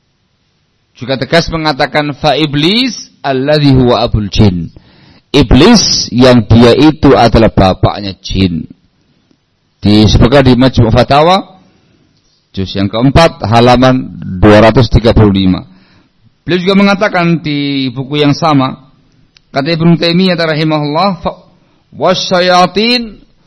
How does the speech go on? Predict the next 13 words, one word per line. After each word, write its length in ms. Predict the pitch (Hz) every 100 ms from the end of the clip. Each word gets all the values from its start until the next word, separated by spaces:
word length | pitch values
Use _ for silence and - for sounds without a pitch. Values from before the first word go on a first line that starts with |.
| _ _ _
hum 400 | 87 95 165 240 254 254 - _
maradatul 1400 | - 139 156 165 190 208 - 170 170 185 185 180 175 -
insi 560 | 202 214 190 - 170 165
wal 320 | 160 147 113
jin, 540 | - 139 147 98 - _ _ _ -
wa 300 | 165 190 185
jami'ul 1200 | 185 175 185 226 262 269 262 214 226 214 202 156
jin 380 | 220 294 285 - _ _ _ _
waladu 480 | 101 127 143 131 -
iblis." 640 | 113 104 101 98 - - _ _ _ _ _ _ _
Yang 200 | 147 202
namanya 400 | 214 214 208 214
setan-setan 1400 | 185 - 262 269 208 190 190 - 247 - 165 147 147